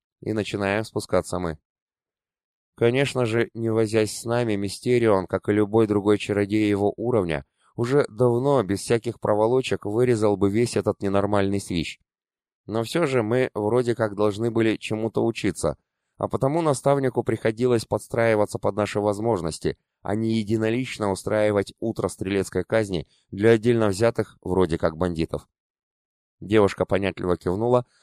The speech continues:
а затем, нахмурившись, быстро подошла к столу и взяла с него штуцерный пулевик. Покрутила в руках, а затем, кивнув своим мыслям, передернула затвор.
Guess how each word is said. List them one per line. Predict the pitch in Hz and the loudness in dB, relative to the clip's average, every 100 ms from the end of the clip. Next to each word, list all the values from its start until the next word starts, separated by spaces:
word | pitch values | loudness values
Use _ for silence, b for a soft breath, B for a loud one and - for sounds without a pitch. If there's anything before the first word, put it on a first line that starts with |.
| _ | _
а | 113 | -2
затем, | 117 131 156 147 | 0 2 2 2
нахмурившись, | 139 123 123 139 131 143 117 | 0 2 2 2 0 -2 0
быстро | 113 - 117 | -2 0 -2
подошла | 110 101 104 107 | 2 0 2 0
к | |
столу | - 98 101 120 - _ _ | 0 2 4 2 0 _ _
и | 117 | -2
взяла | 120 107 120 131 | -2 0 2 2
с | 131 | 2
него | 127 127 123 | 2 2 0
штуцерный | - - 120 120 - 110 113 107 | -4 -6 -4 -2 0 0 0 0
пулевик. | 107 98 87 - _ _ _ _ _ _ _ - | 0 2 2 -2 _ _ _ _ _ _ _ -6
Покрутила | 101 107 - 90 82 | -4 -2 -2 0 0
в | |
руках, | 87 - 120 117 _ _ - | 0 2 2 0 _ _ -2
а | 113 | 2
затем, | 131 156 151 - _ | 2 2 -2 -4 _
кивнув | - 127 117 107 90 | -4 -2 0 -2 0
своим | 101 98 | 0 2
мыслям, | 110 127 135 131 | 0 -4 -2 -4
передернула | 123 113 95 92 85 85 | 0 0 2 2 2 0
затвор. | 82 80 76 | -2 -2 -2